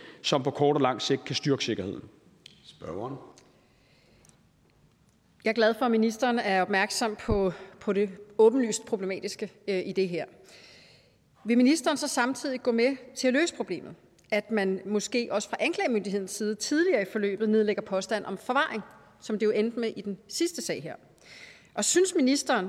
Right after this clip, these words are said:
Speaker 3: at det er forsvarligt, er rimeligt, at overfaldsvoldtægter ikke altid vil føre til afsoning i et lukket fængsel? Eller vil ministeren sikre, at det fremover bliver tilfældet?
Speaker 2: Ministeren.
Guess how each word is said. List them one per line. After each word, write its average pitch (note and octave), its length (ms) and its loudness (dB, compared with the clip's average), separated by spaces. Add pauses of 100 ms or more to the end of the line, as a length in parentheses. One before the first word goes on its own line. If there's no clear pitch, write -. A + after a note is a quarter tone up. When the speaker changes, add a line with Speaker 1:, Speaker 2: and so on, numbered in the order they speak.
Speaker 3:
at G#3 140 -10
det F#3 160 -2
er D3 120 -4
forsvarligt, C4 840 -4
er E3 180 -8
rimeligt, E4 480 4 (360)
at G#3 280 -2
overfaldsvoldtægter G3 1080 0 (100)
ikke G3 200 0 (100)
altid C4 500 -2 (240)
vil G#3 120 0
føre F#3+ 320 0
til - 260 -2
afsoning G#3 600 0
i G3+ 40 -2
et G3 80 -8
lukket C#4+ 300 4
fængsel? F3+ 400 -6 (460)
Eller G3 240 6
vil F#3 120 2
ministeren G3+ 420 0
sikre, C4 520 -2
at F#3 140 -8
det G3+ 160 -4 (120)
fremover B3+ 540 -2
bliver G3+ 240 -4 (180)
tilfældet? C#4+ 460 -4 (1400)
Speaker 2:
Ministeren. G#2 560 -6